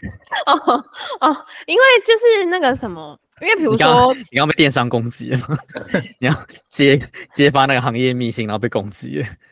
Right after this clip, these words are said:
Speaker 1: 没有啊，因为，因为比如说像很多会锁定年龄层在三十到，呃，好，也不知道三十，大概二十五到四十这个年龄的区间，就是因为很容易会受到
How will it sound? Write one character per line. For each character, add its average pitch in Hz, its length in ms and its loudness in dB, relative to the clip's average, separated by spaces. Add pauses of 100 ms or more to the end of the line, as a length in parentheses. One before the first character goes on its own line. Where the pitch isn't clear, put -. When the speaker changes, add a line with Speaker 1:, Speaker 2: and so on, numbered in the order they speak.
(560)
Speaker 1:
没 381 120 -6
有 480 180 4
啊， 349 160 2
因 381 180 -4
为， 403 220 0
因 330 160 -6
为 370 80 0
比 269 100 -8
如 208 160 -4
说 233 220 -4
像 254 380 -4
很 202 180 -10
多 226 220 0
会 254 200 4
锁 185 440 -6
定 196 340 -6
年 175 260 -8
龄 165 240 -10
层 156 360 -14
在 170 320 -2 (500)
三 233 360 -2
十 208 340 -10
到， 170 420 -4 (560)
呃， 151 340 -12
好， 165 200 -6
也 185 100 -2
不 196 80 -4
知 240 60 2
道 269 120 2
三 220 300 -4
十， 208 100 -6
大 220 100 2
概 285 100 2
二 294 180 2
十 - 240 -4
五 165 180 0
到 180 400 0 (320)
四 226 320 0
十 185 280 -4
这 - 160 -4
个 233 100 2
年 185 260 -2
龄 185 200 -2
的 185 80 0
区 202 320 -4
间， 190 240 0
就 220 120 2
是 220 140 -4
因 202 160 -2
为 190 240 0 (400)
很 226 120 6
容 220 200 6
易 269 100 6
会 302 160 4
受 262 300 2
到 202 420 0